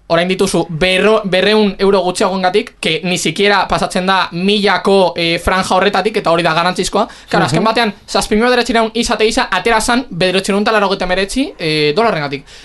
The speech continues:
Speaker 1: Eta hori izan zan, A M D-ren konpetitzeko, eh, konpetitzeko modua. Esan zuten, "Honek konpetitzen dau berrogei, laurogeiarekin, eta kostatzen ditu berrehun dolar gutxiago."
Speaker 2: Mhm.
Speaker 1: Ya no!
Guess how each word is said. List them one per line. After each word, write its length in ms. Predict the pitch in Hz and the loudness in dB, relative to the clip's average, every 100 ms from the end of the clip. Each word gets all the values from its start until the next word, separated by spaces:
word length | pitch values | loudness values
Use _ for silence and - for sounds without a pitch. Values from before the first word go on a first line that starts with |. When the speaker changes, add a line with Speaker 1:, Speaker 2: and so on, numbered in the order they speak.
| - | -4
Speaker 1:
Eta 260 | 233 220 208 | -2 0 0
hori 160 | 226 247 | 2 0
izan 260 | 240 240 | 0 0
zan, 320 | 233 247 233 285 - - | 0 0 0 -4 -10 -6
A 120 | 202 | -2
M 60 | 208 208 | 2 2
D-ren 220 | 208 240 | 2 2
konpetitzeko, 880 | 233 180 208 202 202 214 208 220 254 - | 0 0 0 -2 -2 -2 2 2 2 0
eh, 840 | 165 156 151 147 143 139 135 139 180 - | 0 0 2 2 2 2 0 -4 -8 -8
konpetitzeko 380 | 175 180 190 202 | -4 -2 0 2
modua. 340 | 180 269 - | 2 2 0
Esan 220 | - 180 | -4 -6
zuten, 340 | 170 165 151 147 - | -4 -4 -6 -8 -10
"Honek 260 | - 208 160 | -2 0 -2
konpetitzen 440 | 160 156 190 190 196 | -4 -4 -2 -2 0
dau 200 | 160 147 | 0 0
berrogei, 320 | 147 156 185 | -2 0 2
laurogeiarekin, 680 | 196 190 226 220 214 254 - - - | 2 2 2 2 0 -4 -8 -16 -10
eta 160 | 160 160 | -8 -6
kostatzen 380 | 139 160 170 | -6 -6 -6
ditu 320 | 151 156 247 262 _ _ - | -4 0 -2 -2 _ _ -6
berrehun 320 | - 143 143 | -4 -2 0
dolar 220 | 151 175 | 0 0
gutxiago." 420 | 156 147 175 139 135 | 0 0 0 0 0
Speaker 2:
Mhm. 100 | 156 | 2
Speaker 1:
Ya 160 | 247 | 2
no! 320 | 269 247 135 | 2 2 0